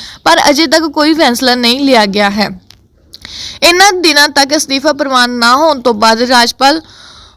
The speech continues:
ਹੁਣ ਮੁੜ ਸਰਗਰਮ ਹੋ ਗਏ ਹਨ। ਬਨਵਾਰੀ ਲਾਲ ਪੁਰੋਹਿਤ ਨੇ ਯੂ ਟੀ ਚੰਡੀਗੜ੍ਹ ਵਿਖੇ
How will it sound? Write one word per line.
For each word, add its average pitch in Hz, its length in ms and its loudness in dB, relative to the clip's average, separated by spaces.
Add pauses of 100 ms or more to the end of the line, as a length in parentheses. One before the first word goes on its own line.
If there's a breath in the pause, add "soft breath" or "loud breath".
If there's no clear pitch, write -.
(120)
ਹੁਣ 349 180 2
ਮੁੜ 359 300 2
ਸਰਗਰਮ 294 520 0
ਹੋ 311 160 4
ਗਏ 220 220 0
ਹਨ। 220 260 0
ਬਨਵਾਰੀ 269 440 0
ਲਾਲ 339 200 0
ਪੁਰੋਹਿਤ 277 380 0
ਨੇ 277 300 -2 (140)
ਯੂ 269 140 0
ਟੀ 311 160 2
ਚੰਡੀਗੜ੍ਹ 269 400 2
ਵਿਖੇ 254 360 0